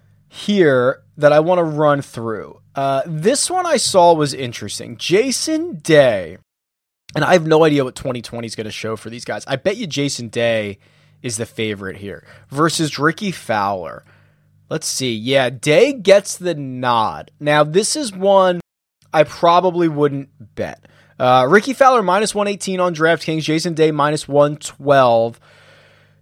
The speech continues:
You know, like, okay, and the simulator has Jason Day at fifty-three percent, so he, it has Jason Day as a small favorite, um,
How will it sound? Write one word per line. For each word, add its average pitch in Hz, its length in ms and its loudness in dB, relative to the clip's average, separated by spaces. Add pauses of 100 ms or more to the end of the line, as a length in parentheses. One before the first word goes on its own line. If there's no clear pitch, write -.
You 180 160 0
know, 180 540 8 (280)
like, 196 440 4 (580)
okay, 180 260 4
and 180 100 2
the 175 40 0
simulator 240 440 6
has 175 240 6
Jason 175 300 0
Day 156 180 4
at 143 100 4
fifty-three 147 540 0
percent, 131 560 -2
so 143 120 0
he, 156 200 0
it 160 240 -2
has 139 120 2
Jason 185 320 2
Day 156 140 4
as 147 80 2
a 139 60 -6
small 135 260 2
favorite, 123 640 -2 (100)
um, 113 440 -2